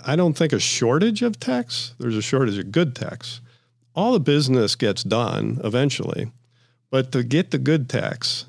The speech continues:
you have to spend enough time, money, and energy, um, to do it. And if you never decide that, then you'll never get there. And, you know, I ask companies, like, "Well, if that's your number one problem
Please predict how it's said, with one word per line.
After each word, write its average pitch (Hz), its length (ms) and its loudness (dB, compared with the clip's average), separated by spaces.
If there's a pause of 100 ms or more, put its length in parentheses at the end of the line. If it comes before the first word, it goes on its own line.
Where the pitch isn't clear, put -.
(140)
you 131 160 -4
have 170 140 -2
to 226 100 -2
spend 123 340 0
enough 131 360 0
time, 113 360 -2
money, 113 320 0
and 107 120 -2
energy, 101 640 -4 (440)
um, 53 560 -4 (340)
to 123 100 2
do 151 260 4
it. - 180 -6 (160)
And 123 140 0
if 127 160 0
you 131 60 4
never 180 260 4
decide 139 520 0
that, 117 400 0 (180)
then 120 280 0
you'll 117 140 2
never 107 240 0
get 156 240 -2
there. 98 300 -6 (480)
And, 120 600 0 (220)
you 131 140 0
know, 107 440 0 (140)
I 120 120 -2
ask 160 460 0 (320)
companies, 110 580 0
like, 117 460 -4 (120)
"Well, 127 240 2
if 127 100 -2
that's 156 300 2
your 170 100 4
number 160 280 4
one 160 240 4
problem 135 680 0